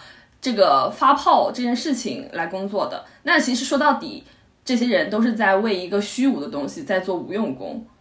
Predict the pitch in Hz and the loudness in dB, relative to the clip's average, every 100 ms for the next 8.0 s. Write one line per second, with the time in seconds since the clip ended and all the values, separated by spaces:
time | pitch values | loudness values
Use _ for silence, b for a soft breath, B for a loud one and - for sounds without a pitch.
0 | b b - 247 240 294 - 151 185 269 | b b -4 0 0 0 -2 -4 0 2
1 | 294 233 240 247 202 240 185 - 233 214 | 2 2 2 2 2 0 -2 -4 -6 -6
2 | - 247 208 208 214 202 190 - - - | 0 2 2 0 -2 -2 -4 -6 -8 -6
3 | 214 277 359 359 302 262 240 226 B _ | -2 -2 0 0 2 2 0 -2 B _
4 | _ - 370 262 - 160 - - 254 247 | _ -2 2 2 0 -2 -2 -2 0 0
5 | - 180 147 247 226 - 208 190 196 202 | -2 -8 -4 -2 -2 -4 -4 -6 -6 -6
6 | 190 175 - - 247 - - 349 320 269 | -6 -6 -8 -8 -6 -6 -4 -2 0 0
7 | 269 240 277 277 202 196 - 151 156 | 0 -2 -2 0 -2 -2 -6 -8 -8